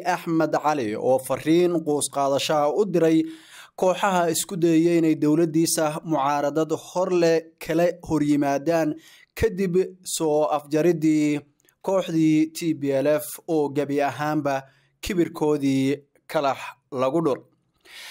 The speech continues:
Hadda waxaa jira dhinacyo kaleeto oo ka soo horjeeda dowladda, isku dayana samaynaya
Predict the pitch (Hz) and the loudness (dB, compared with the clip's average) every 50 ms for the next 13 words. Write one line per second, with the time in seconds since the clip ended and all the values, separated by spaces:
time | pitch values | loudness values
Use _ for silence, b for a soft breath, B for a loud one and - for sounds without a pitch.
0 | B B B B B B - 196 196 190 208 196 190 196 196 - - 170 208 202 | B B B B B B 4 4 6 8 8 8 8 8 6 2 2 2 2 4
1 | 202 208 180 160 139 156 156 170 175 175 170 170 - 160 156 151 135 127 139 151 | 4 4 4 6 6 6 8 8 8 6 4 2 0 0 2 2 4 4 4 4
2 | 196 202 196 180 165 160 151 147 - - 175 160 151 156 143 - - 175 170 170 | 4 4 4 2 4 4 4 2 2 2 2 2 4 2 2 2 0 0 0 2
3 | 165 156 143 143 165 160 147 147 143 143 151 151 135 135 131 135 139 139 131 120 | 2 2 2 2 0 0 0 0 2 2 2 2 2 0 0 2 2 0 0 -2
4 | 104 92 - - 120 - - - 139 131 139 143 160 175 175 165 143 - 165 143 | -4 -8 -8 -6 -6 -4 -4 -4 -2 0 2 4 4 4 4 2 0 0 0 0
5 | 160 175 185 180 175 165 165 160 160 160 | 2 2 2 4 4 4 4 4 2 0